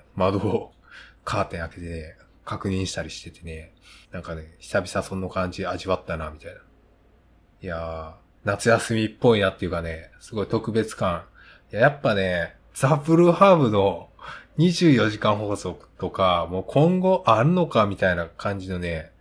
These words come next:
アニバーサリーやから、これはぜひとも体験しとかな、なあかんなーって思ったんで、いやー、それがね、なかなか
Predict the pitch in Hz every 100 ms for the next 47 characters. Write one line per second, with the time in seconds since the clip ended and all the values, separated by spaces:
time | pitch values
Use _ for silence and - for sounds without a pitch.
0 | _ - - _ 90 104 123 127 110 87
1 | 82 80 85 - 131 147 143 139 143 -
2 | 90 82 117 - 123 - 143 131 101 120
3 | 127 147 143 147 165 170 170 170 - -
4 | - _ - - - - _ - 113 104
5 | - 101 87 87 101 107 - - - _
6 | _ _ _ 98 90 90 85 - 113 104
7 | 101 92 78 - _ - 98 107 101 98
8 | 104